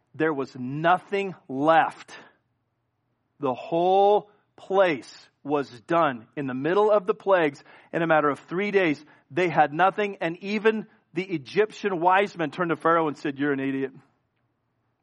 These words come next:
This is the finger of God, and you need to get these people out of here."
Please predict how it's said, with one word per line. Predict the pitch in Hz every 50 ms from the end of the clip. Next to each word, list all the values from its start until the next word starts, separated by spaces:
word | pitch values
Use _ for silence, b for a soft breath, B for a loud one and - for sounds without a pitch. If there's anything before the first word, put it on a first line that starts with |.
| _ _ _ _ -
This | 156 165 160 -
is | 165 151 -
the | - 143
finger | 143 - 165 156 160 156 147 139
of | 135 120
God, | 123 143 143 151 143 135 127 117 b b b b b b b b b
and | - 147 139 135
you | 151 175
need | 165 143 127
to | 131
get | 117 - 147 143
these | - 139 123 -
people | - 165 147 139 127 127
out | 127 135 139 139 123
of | 113
here." | - 117 107 - -